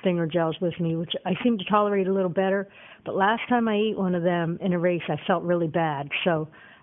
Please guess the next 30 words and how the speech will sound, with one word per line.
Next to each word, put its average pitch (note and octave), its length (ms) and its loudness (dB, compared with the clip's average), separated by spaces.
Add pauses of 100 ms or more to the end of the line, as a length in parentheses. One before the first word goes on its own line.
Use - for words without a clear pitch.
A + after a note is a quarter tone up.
I - 80 -2
was F#3 200 0
a A3 40 0
little A#3+ 260 2
leery A3+ 300 2
of E3+ 100 -2
using F#3+ 380 0
them. F3 180 0
They F3+ 100 2
were, F#3+ 80 0
like, F3 240 0
for G3 60 0
an F3 80 0
emergency E3+ 540 -2
if D3+ 80 -4
I D#3 60 2
really E3 380 0
started D#3 300 -2
to D3+ 160 -6
feel, D#3 280 -2 (460)
you D#3+ 140 0
know, D3 80 -2 (160)
slow. D3+ 400 0 (320)
Um, D3+ 340 -2 (280)
they F3 60 4
had D3 180 -2
ginseng D#3+ 440 -2
in D3+ 120 -2
'em, D3+ 120 -2
which D3+ 140 -6